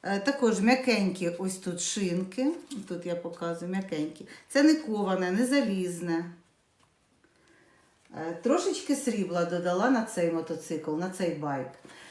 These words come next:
Е, шкіряна сідушка, шкіряний бачок, шкіряні шини і допоміжні матеріали. Е, також задня частина я завжди роблю красиво, щоб було.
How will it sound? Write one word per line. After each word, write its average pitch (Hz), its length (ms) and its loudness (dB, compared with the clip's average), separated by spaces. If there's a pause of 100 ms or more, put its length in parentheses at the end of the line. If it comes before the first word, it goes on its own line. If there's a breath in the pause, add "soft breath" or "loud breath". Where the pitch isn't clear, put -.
(120 loud breath)
Е, 170 100 -2
шкіряна 226 560 4
сідушка, 254 680 -2
шкіряний 214 560 0
бачок, 190 460 -4
шкіряні 226 520 2
шини 170 540 -2
і 330 140 0
допоміжні 226 580 2
матеріали. 160 720 -2 (1800 soft breath)
Е, 190 120 -4
також 214 360 -2
задня 202 400 0
частина 196 580 -4
я 180 140 0
завжди 180 380 -4
роблю 160 380 -2
красиво, 180 680 -4
щоб 226 300 -8
було. 262 420 -2